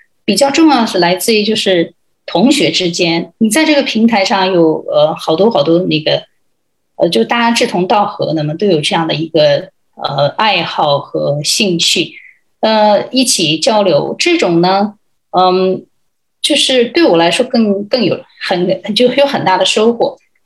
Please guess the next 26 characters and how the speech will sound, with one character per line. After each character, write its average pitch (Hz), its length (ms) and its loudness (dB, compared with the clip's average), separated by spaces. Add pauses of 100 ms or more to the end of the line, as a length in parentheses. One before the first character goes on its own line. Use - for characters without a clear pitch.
(200)
哦， 190 100 -8
sorry， 156 280 -4 (640)
怎 - 120 -18
么 - 80 -16
搞 82 200 -4
的？ - 80 -12 (2250)
嗯， 185 460 0 (760)
尤 247 180 2
其 359 180 0
是 339 140 0
在 311 200 0
后 302 160 0
面 226 220 -2
P 302 160 0
K 320 160 4
赛 359 300 0
的 - 100 -2
时 - 220 -4
候， - 280 -4
我 202 160 4
们 190 280 4
在 285 180 2
实 - 340 -2
操 277 300 0
当 240 260 2
中， 208 360 0